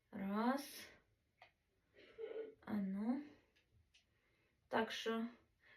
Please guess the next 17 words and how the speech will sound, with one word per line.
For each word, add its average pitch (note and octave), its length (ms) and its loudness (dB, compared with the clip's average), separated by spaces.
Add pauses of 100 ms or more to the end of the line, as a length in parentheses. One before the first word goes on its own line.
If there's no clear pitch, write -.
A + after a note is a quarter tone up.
(120)
того A#3+ 300 10
й C4 80 8
не B3 100 10
їдять F3+ 480 4
такі - 260 -6
торти. - 520 -6 (2000)
Угу. G3+ 760 4 (1400)
Бананчику G#3+ 960 0
хорошенько, B3+ 840 -2
так. B3 320 -4 (500)
Це, A3+ 100 -4
получається, A#3 600 8
в A3 40 2
мене A3 240 4
ще A3 240 2
один, A#3+ 580 8
два. G#3 400 4